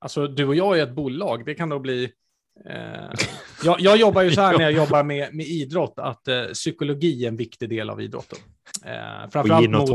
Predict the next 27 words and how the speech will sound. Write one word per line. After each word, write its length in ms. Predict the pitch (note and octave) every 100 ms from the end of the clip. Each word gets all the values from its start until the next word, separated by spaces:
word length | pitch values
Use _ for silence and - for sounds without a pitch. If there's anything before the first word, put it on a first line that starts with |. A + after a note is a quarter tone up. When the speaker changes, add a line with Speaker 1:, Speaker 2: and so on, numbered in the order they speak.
| A#2
Speaker 2:
tonic. 260 | F#2+ E2 - - _ _
Speaker 1:
Ja, 320 | C#3 C#3 D3 D#3
ja, 120 | D3+ C#3+
precis. 460 | F3 F#3 D3 - D#3+ C#3+ - -
Och 180 | D#3 - - A3+
framför 240 | E3+ D3 D3+
allt 360 | C3+ F3 E3 C#3+
mot, 400 | C3+ C3 - C3
eh, 80 |
mina 220 | A#2+ A#2 B2
motståndare, 600 | A#2+ - B2 C#3+ A#2+ F#2
så 120 | -
att 80 | -
säga. 200 | - -
Där, 280 | B2 A2+ A2+
där 100 | B2
jobbar 220 | A2 G#2+
jag 80 | G#2+
mycket 240 | G#2+ -
med 200 | G2+ G2+
psykologin. 640 | G#2 - - A2 G#2+ G#2 G2+ _ - - _
Eh, 200 | D#3+ F#3+ F#3+
hur 120 | A3
som 120 | A3+
helst, 200 | A3+ F#3
vill 120 | G#3+
man 280 | G3+ G3+ G3+